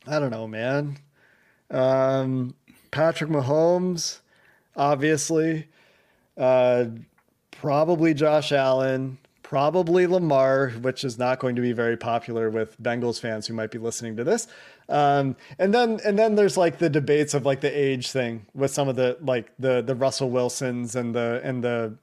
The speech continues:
you know, Aaron Rodgers, Tom Brady, that, that echelon of players, and maybe somebody I'm forgetting. But I, I wouldn't trade him for, like, Baker. I think that that's really close, and I think he can be better than Baker, who I think is in,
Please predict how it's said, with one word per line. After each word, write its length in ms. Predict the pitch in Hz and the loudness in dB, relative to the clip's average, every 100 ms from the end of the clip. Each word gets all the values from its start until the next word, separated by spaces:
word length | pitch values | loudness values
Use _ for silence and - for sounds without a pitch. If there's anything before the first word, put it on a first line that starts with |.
| _ - | _ -6
you 100 | 135 | -4
know, 120 | 127 | -2
Aaron 300 | 151 143 131 | 0 0 0
Rodgers, 320 | 127 120 123 | 0 -2 -4
Tom 280 | - 135 123 | -4 -4 -2
Brady, 260 | 120 117 120 | -4 -2 -2
that, 280 | 120 143 139 | -2 -4 -2
that 240 | 131 127 | -2 -2
echelon 460 | 135 - 127 117 117 | -4 -4 -4 -4 -4
of 100 | - | -4
players, 260 | 120 120 | -4 -2
and 80 | 135 | 0
maybe 240 | 151 147 | 0 0
somebody 320 | 143 143 131 123 | -2 -2 -2 -2
I'm 100 | 120 | -4
forgetting. 480 | 120 120 131 165 - - - - | -6 -4 -2 -4 -10 -20 -20 -8
But 320 | 131 156 156 | 0 0 0
I, 120 | 170 175 | 0 2
I 100 | 175 | 2
wouldn't 280 | 214 196 | 2 2
trade 240 | 156 170 180 | 0 0 2
him 100 | 165 | 0
for, 120 | 165 | 2
like, 320 | 147 131 110 | 2 0 -2
Baker. 560 | 139 143 143 143 143 143 | 0 0 2 4 4 2
I 60 | 143 | -2
think 240 | 151 147 | -2 -2
that 80 | 143 | -2
that's 220 | 139 135 | -2 0
really 200 | 139 120 | -2 -2
close, 360 | - 160 170 143 | 0 0 2 0
and 80 | |
I 40 | 131 | -2
think 180 | 135 123 | -4 -8
he 80 | |
can 260 | 110 139 143 | -4 -2 0
be 100 | 135 | 0
better 240 | 139 135 | 0 0
than 120 | 135 127 | 0 0
Baker, 340 | 135 135 135 | 0 0 -2
who 140 | 127 | 0
I 100 | 127 | 0
think 200 | 123 131 | 0 -4
is 140 | 127 123 | -4 -4
in, 160 | 127 | -4